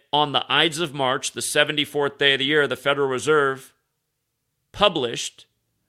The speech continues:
an article stating that in the first week of April, they would begin certifying the FedNow system. They put that out on March fifteenth, said it would happen the first week of April. And what happened in the first week of April? Do you recall what happened to Bob Lee, who invented Square,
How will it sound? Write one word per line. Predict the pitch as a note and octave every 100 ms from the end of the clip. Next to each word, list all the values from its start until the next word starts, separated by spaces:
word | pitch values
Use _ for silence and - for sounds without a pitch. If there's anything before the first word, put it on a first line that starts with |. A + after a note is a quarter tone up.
| _ -
an | C#3
article | E3 E3 D3 B2
stating | - C#3+ C3+ C#3+ C3
that | C3 C3+
in |
the | B2
first | - E3 -
week | D#3+ D3
of | C#3
April, | F3 B2+ A#2+ C3 C#3 _ _ -
they | C#3
would | C#3+ C3+
begin | B2 C#3+
certifying | B2 - - E3+ E3+ - D3 C#3+ C#3+ D3 -
the | C3 B2
FedNow | - C#3 B2+ C3+ C3+ C3
system. | - B2 - - - -
They | A#2
put | B2+
that | C3
out | B2 B2
on |
March | A#2 C3+ -
fifteenth, | C#3 C3 C#3+ C#3 -
said | A#2+
it |
would | G#2+
happen | B2+ B2 G#2+
the |
first | - - F3 - -
week | D3+ D3
of | C3
April. | B2+ C3 C#3 - _ _ _ _ _ _ _ _ -
And | C3 C3 B2+ B2+ - -
what | G#3+
happened | F#3+ G#3 E3+ C#3
in |
the | B2
first | C3+ B2+ B2+
week | B2
of | F#2+
April? | A#2+ A2+ G2+
Do | A2+
you |
recall | B2 D#3 D3+
what |
happened | D3 D3
to | A#2+
Bob | G#2 B2+ C#3+ C3+
Lee, | B2+ C#3+ D3+ D#3+
who | B2
invented | A#2 B2 A#2
Square, | - - C3 C#3+ C#3+ D3 E3 F3+